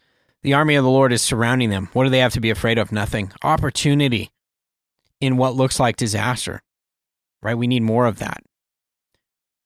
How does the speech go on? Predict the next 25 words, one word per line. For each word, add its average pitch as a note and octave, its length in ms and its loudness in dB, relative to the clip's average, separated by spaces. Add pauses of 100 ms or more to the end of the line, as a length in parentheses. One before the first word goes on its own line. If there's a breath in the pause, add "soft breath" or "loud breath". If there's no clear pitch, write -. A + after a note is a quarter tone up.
(220)
So A#3+ 140 4
a G#3 60 2
couple C4 240 4
other G#3 220 4
things E3 220 0
I E3+ 60 2
wanna E3 200 2
share D#3+ 320 2
before D3 280 0
we D#3 80 2
jump D3 220 2
into D3 120 2
the C3 120 0
review, C3 440 2
just D#3 180 -4
by G#3 140 2
way F3 220 6
of D3 100 4
example C3 500 0
from A#2+ 160 -2
Michael, B2 360 0
things C#3 280 -2
that C3 100 0
I've A#2 180 0
learned, A#2 460 -2